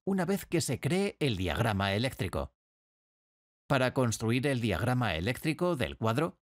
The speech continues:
seleccione una tarjeta de la lista. Luego arrástrela y suéltela en cualquier signo más que se muestre mientras arrastra.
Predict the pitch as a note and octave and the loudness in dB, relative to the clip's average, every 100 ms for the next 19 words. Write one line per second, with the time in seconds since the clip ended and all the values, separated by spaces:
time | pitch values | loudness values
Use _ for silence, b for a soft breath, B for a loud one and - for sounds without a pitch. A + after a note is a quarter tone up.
0 | - - E3+ - F#3+ G3 G3+ - F#3 F#3+ | -8 -2 -2 0 0 0 -2 -2 0 0
1 | D3 G2 - F#3 F3+ D#3 D#3 C3+ A2+ - | 0 0 0 0 0 2 0 2 0 -2
2 | D2 - _ - C3 C#3 D3 - C#3 D#3 | -4 -6 _ 0 2 4 2 0 0 0
3 | F#3 - A2 C3+ G3+ _ G2+ - B2 B2+ | 0 0 0 0 -2 _ -4 0 0 2
4 | F2 A#2 F#3 - C#3 B2 G#2 D#2 - C#3+ | 2 0 0 0 0 0 -2 -2 0 0
5 | G2 D3 C3 A#2+ D#2 D#3 F#3+ F#3 - E3 | 0 -2 0 0 0 -2 -2 -6 -2 -2
6 | C3 G#2 F#3 - F3+ D#3 D#3+ C#3+ D#3 D#3+ | 0 -2 -2 -2 0 0 0 0 0 0
7 | B2 G2 - C#2+ | 0 -2 -2 -6